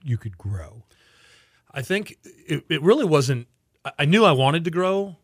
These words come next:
Speaker 2: but what I really thought was gonna happen was we were gonna come up with different concepts. So I thought, I, I thought now, you know, l-, looking back at two thousand and ten, in, in two thousand and, you know, eighteen, two thousand twenty, I thought I'd be ha-, I'd, I'd be a company with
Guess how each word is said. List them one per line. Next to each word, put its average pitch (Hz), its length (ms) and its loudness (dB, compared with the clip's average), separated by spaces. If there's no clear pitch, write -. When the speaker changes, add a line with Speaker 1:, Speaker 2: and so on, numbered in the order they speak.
Speaker 2:
but 131 320 0
what 135 200 -6
I 170 100 2
really 147 300 2
thought 131 180 -2
was 117 140 -8
gonna 123 160 -6
happen 120 440 -6
was 110 640 -4
we 131 120 -6
were 131 100 0
gonna 123 160 -4
come 135 140 -4
up 113 100 -4
with 110 120 -6
different 117 280 -4
concepts. - 760 -8
So 135 140 -6
I 151 120 4
thought, 135 340 -4
I, 147 220 -4
I 156 40 -2
thought 156 220 0
now, 135 500 -4
you 143 60 -8
know, 120 240 2
l-, 151 200 -4
looking 151 260 -2
back 135 220 0
at 113 80 -8
two 131 100 -6
thousand 123 320 0
and 107 120 -2
ten, 135 420 0
in, 120 280 -6
in 120 140 -4
two 147 120 -4
thousand 123 380 0
and, 110 460 -2
you 127 100 -10
know, 110 140 -6
eighteen, 139 260 0
two 127 100 -2
thousand 117 300 0
twenty, 151 460 -2
I 143 100 -2
thought 147 220 0
I'd 120 140 -2
be 113 120 -4
ha-, 127 200 -2
I'd, 120 340 -4
I'd 104 220 -8
be 117 100 -2
a 110 40 0
company 127 360 -2
with 110 280 2